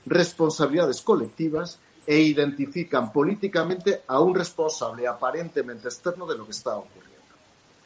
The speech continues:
Eso forma parte de un comportamiento falsario, de un comportamiento capcioso, que desde luego encaja mal con la moral política tradicional. Insisto que la verdad es la verdad. ¿Qué ha hecho la izquierda durante cuarenta en España?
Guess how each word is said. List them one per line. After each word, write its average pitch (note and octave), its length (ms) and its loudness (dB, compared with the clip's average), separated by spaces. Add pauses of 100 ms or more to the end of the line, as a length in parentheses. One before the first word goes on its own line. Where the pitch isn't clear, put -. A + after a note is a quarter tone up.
(380)
Eso D3 400 0
forma B2+ 280 2
parte C3 220 0
de A2+ 60 0
un A2 100 -2
comportamiento G#2+ 720 0
falsario, B2+ 720 2 (140)
de G#2 60 -16
un G#2+ 80 -14
comportamiento G#2+ 760 -6
capcioso, B2 640 -4 (300)
que A2 80 4
desde D3+ 180 2
luego A#2 240 6
encaja G#2+ 420 0
mal A2 220 4
con A2 140 2
la G2+ 80 4
moral G2+ 340 0
política G#2+ 560 0
tradicional. F2 540 -8 (460)
Insisto D3 420 6
que A#2 80 2
la G2+ 120 2
verdad A2 260 -2
es G2+ 100 -2
la F2+ 120 -8
verdad. - 240 -16 (140)
¿Qué C#3 80 2
ha C3+ 40 6
hecho C#3+ 160 2
la B2+ 100 10
izquierda B2+ 480 4
durante G#2 400 -4
cuarenta F#2+ 460 -8 (600)
en D3+ 140 4
España? - 360 -2